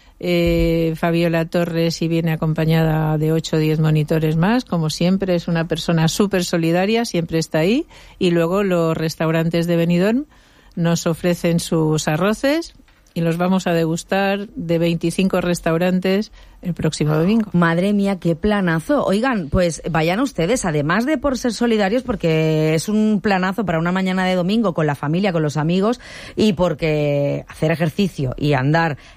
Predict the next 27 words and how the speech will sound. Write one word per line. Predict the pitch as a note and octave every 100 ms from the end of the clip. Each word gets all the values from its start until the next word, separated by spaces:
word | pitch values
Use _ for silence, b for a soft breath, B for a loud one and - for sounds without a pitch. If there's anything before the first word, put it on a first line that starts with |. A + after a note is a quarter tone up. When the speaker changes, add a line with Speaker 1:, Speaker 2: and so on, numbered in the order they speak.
| B _
Speaker 2:
en | G3 F3+
primera | E3+ E3 D#3+ E3
línea | E3+ E3+ F3
de | F3 E3+
playa | E3+ F#3 F#3 C#3+
con | C#3+
esas | D3+ E3 D3
vistas | G3+ F3 D3+
y |
en | D3
esa | C#3+ D#3
marea | D#3 D#3
rosa | D#3 D#3 D#3 F3+ E3+
es | F3 G3 B B B
la | F#3+ F#3
mar | E3+ E3
de | E3
saludable, | F#3 F#3 E3 D3+ F3+
¿no? | D3 G3
Eh, | F#3 E3 D#3 D3+ D3+
además | - E3 E3 E3+
también, | F#3 F3+ F#3 F#3
eh, | F#3
como | F3+ F3
decía | D#3+ F3
Jessica, | E3 E3+ A3 G3
también | E3+ D#3 D#3+ E3+ F3